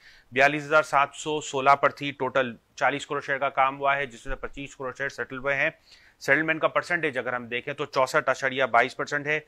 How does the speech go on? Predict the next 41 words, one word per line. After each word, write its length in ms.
पी 200
रेशियो 320
जो 120
मल्टीपल 400
चल 180
रहा 160
है, 140
चार 320
आशारिया 360
अट्ठाईस 360
का 160
है। 260
मार्केट 320
कैपिटलाइजेशन 800
छः 320
आशारिया 580
सत्तानवे 720
खरब 380
रुपए 200
की 160
है, 240
इजाफा 460
एक 260
सौ 160
तेईस 320
कंपनी 280
में 120
हुआ 160
है। 160
गिरावट 320
का 100
शिकार 360
एक 120
सौ 160
बानवे 300
कंपनी 320
है, 160
बरकरार 520
सोलह 320
कंपनी 320
है। 220